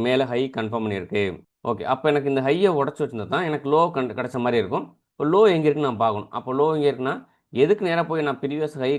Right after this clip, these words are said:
கன்ஃபார்ம் பண்ணணும், அதை உடச்சி பாடி க்ளோஸ் பண்றான்னு பார்க்கணும். இங்க பா-, உடச்சி பாடி க்ளோஸ் பண்ணிக்கலாம். அப்போ இதுக்கு நேரா கீழே வருவேன், எங்க already ஹைன்னு இருக்கோ அதுக்கு நேரா கீழே வரும். அப்போ இருக்கிறதே லோவஸ்ட் பாயிண்ட் எதுவோ எனக்கு அதை வந்து லோன் மார்க் பண்ணும். எஸ், இது லோ.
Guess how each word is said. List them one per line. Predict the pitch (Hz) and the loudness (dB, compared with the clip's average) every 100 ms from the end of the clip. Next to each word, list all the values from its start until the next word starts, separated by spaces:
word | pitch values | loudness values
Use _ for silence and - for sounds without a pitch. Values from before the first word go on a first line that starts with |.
| 135 | -2
கன்ஃபார்ம் | 123 127 127 | -4 0 0
பண்ணணும், | 120 180 131 | 0 -4 -2
அதை | 135 123 | 0 0
உடச்சி | 127 151 147 | -2 -2 0
பாடி | 123 127 117 | 2 2 0
க்ளோஸ் | 123 113 | -6 -6
பண்றான்னு | 104 110 117 | -4 -2 -2
பார்க்கணும். | 101 123 - _ _ _ 135 | -4 -4 -8 _ _ _ -4
இங்க | 151 139 | -2 2
பா-, | 123 - | 2 0
உடச்சி | 120 - 185 147 | -2 -2 -2 2
பாடி | 135 127 | 2 2
க்ளோஸ் | 120 117 | -4 -4
பண்ணிக்கலாம். | 107 101 - | -6 -8 -6
அப்போ | 113 110 104 | -6 -2 -2
இதுக்கு | 123 139 139 | -2 -2 0
நேரா | 143 147 - | 0 0 0
கீழே | 135 123 | 0 2
வருவேன், | 104 95 202 - _ - 113 | 0 -2 -6 -10 _ -6 -2
எங்க | 175 185 156 | 0 2 4
already | 151 147 | 4 2
ஹைன்னு | 135 135 123 | 2 0 -2
இருக்கோ | 113 160 - | -2 -6 -4
அதுக்கு | 120 143 147 131 | -4 -4 -2 -2
நேரா | 139 139 | -2 -2
கீழே | 120 107 | -2 -2
வரும். | 95 90 - | -2 -6 -8
அப்போ | - 120 | -6 -6
இருக்கிறதே | 143 156 156 143 | -4 -2 0 2
லோவஸ்ட் | 135 135 - | 2 0 -2
பாயிண்ட் | 123 117 | -4 0
எதுவோ | 113 123 - | 0 0 -4
எனக்கு | 123 120 113 | -8 -2 0
அதை | 120 | 0
வந்து | 120 123 | -2 0
லோன் | 113 110 | 0 -2
மார்க் | 101 104 | -4 -6
பண்ணும். | 98 104 143 | -14 -8 -8
எஸ், | 113 120 | -4 -2
இது | 123 | 0
லோ. | 107 | 0